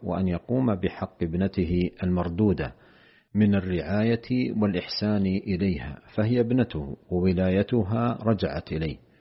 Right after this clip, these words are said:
ومسؤوليتها صارت ملقاة على عاتقه.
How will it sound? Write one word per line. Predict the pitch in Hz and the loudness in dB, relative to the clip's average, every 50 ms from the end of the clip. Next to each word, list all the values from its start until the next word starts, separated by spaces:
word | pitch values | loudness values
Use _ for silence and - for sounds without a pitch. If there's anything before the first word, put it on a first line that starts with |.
| _ _ _ _ - | _ _ _ _ -2
ومسؤوليتها | 98 98 104 101 95 - - - 98 92 85 85 90 98 107 107 - 117 98 104 107 104 92 | 2 4 4 4 4 2 -2 -2 -2 0 0 0 2 0 0 0 -2 -2 -2 -2 -2 -2 -4
صارت | - - - 101 101 98 90 - - 80 | -4 -4 -2 -2 0 -2 -2 -4 -6 -8
ملقاة | 80 80 78 - - 92 98 98 - - 107 113 120 120 - - | -6 -6 -8 -6 -4 -2 -2 -2 -2 -2 -2 -2 -2 -4 -8 -6
على | - 85 90 87 | -4 -4 -2 -2
عاتقه. | 78 76 82 90 - - - - - - 120 | -2 -2 -4 -4 -4 -4 -6 -10 -8 -8 -14